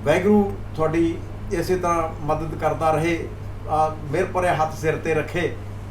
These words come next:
ਤੇ ਤੁਸੀਂ ਜਿਹੜਾ ਓਲੰਪਿਕ ਦੇ ਵਿੱਚੋਂ ਵੀ ਮੈਡਲ ਜਿੱਤੋ। ਸੋ ਇਹਨਾਂ ਸ਼ਬਦਾਂ ਦੇ ਨਾਲ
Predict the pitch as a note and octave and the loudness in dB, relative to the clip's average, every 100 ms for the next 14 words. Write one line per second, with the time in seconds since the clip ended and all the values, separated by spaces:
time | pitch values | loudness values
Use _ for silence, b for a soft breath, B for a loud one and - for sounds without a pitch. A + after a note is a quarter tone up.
0 | - C#3+ D#3+ - D#3 D3 - - C#3+ D3 | -6 -4 -4 -4 -2 -4 -6 -4 -2 0
1 | D#3 D#3+ E3 D3+ F3+ E3+ D3 E3 C#3+ D3+ | 0 0 0 -2 -2 -2 -2 -2 -2 -2
2 | C#3 C3+ C3+ B2 - C#3+ C3+ - B B | -2 -2 -2 -4 -4 -4 -4 -8 B B
3 | - D#3 D#3+ F3+ G3+ F#3+ F3+ D#3 E3+ E3 | 0 2 2 4 4 4 2 2 0 0
4 | E3 D#3+ D#3 | 6 8 8